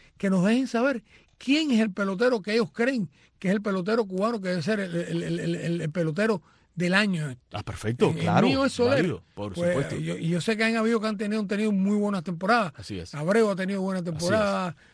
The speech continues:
Speaker 1: Lourdes Gurriel ha tenido buena temporada,
Speaker 2: Así es.
Speaker 1: Jordán Álvarez ha tenido una temporada de ensueño,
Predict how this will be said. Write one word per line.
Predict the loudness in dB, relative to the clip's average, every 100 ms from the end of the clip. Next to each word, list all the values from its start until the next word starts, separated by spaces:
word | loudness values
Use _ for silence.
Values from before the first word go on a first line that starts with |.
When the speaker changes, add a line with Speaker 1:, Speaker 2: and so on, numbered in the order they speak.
| -4
Speaker 1:
Lourdes | 0 2 2
Gurriel | 0 2 2 0
ha | -2
tenido | -2 -2 0
buena | -2 -2 -4
temporada, | -6 -2 0 0
Speaker 2:
Así | 0
es. |
Speaker 1:
Jordán | 0 2 2 2 2
Álvarez | 2 0 0 -2
ha | -2
tenido | -2 -2 -2
una | -2
temporada | -4 -2 0 0 0
de |
ensueño, | -2 -2 0 -2